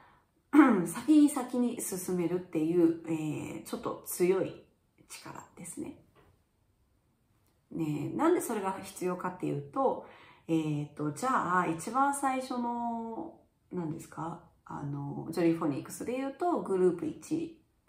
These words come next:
二の段階で、ちょっと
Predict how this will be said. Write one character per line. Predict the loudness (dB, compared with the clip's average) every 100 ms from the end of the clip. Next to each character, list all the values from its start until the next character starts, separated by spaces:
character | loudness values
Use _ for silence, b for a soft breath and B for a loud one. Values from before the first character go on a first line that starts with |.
| _
二 | -2 0 0
の | -4
段 | -6 -8 -8
階 | -8 -4
で、 | -4 -4 B B B B B
ち | -4
ょ |
っ | -2
と | -4 -8